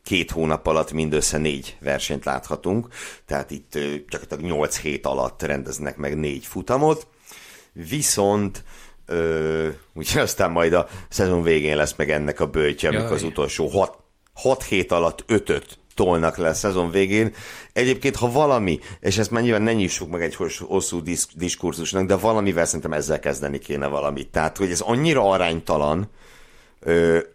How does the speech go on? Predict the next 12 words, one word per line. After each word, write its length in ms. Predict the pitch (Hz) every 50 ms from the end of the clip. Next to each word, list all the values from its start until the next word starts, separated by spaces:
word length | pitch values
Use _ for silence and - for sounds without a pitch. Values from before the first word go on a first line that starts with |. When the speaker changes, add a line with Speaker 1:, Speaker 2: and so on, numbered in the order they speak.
| _ _ _ _ _ _ _
Speaker 1:
hogy 240 | - - 95 107 - _ _ _ -
nyolc 460 | - 107 120 135 131 120 - - -
hét 220 | - 104 95 92 -
alatt 280 | 95 90 87 82 -
négy, 280 | - 95 92 92 90 92
majd 220 | 98 92 85 78
a 60 | 85
végén 340 | 80 90 90 85 80 85 82
hat 260 | 78 85 87 85 -
hét 240 | - - 85 80 78
alatt 340 | 85 80 80 78 73 - -
öt, 340 | 69 85 90 95 - -